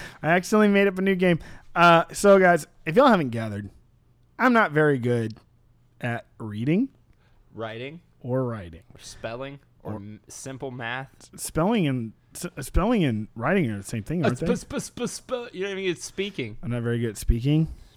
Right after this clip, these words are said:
Speaker 1: I'm not very, so when everybody, oh, and just so you know, when people are like, "Man, you're kind of rough on Joel," it's like, I think there's a, an, a, an even keel here.
Speaker 2: Yeah.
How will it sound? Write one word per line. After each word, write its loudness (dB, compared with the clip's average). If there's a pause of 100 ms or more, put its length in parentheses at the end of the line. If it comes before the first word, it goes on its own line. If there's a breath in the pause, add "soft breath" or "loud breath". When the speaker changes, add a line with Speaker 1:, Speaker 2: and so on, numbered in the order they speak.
(180)
Speaker 1:
I'm -6
not -6
very, -6
so 0
when 2
everybody, 4
oh, 2
and 0
just -2
so -4
you 0
know, 0
when -4
people 2
are 2
like, -2
"Man, -4
you're -6
kind -4
of -6 (280)
rough 0
on -4
Joel," 0 (540 soft breath)
it's -16
like, -12 (760)
I -8
think -6
there's -4
a, -6 (220)
an, -6 (180)
a, -16 (640)
an -2
even 0
keel -2
here. -10
Speaker 2:
Yeah. 0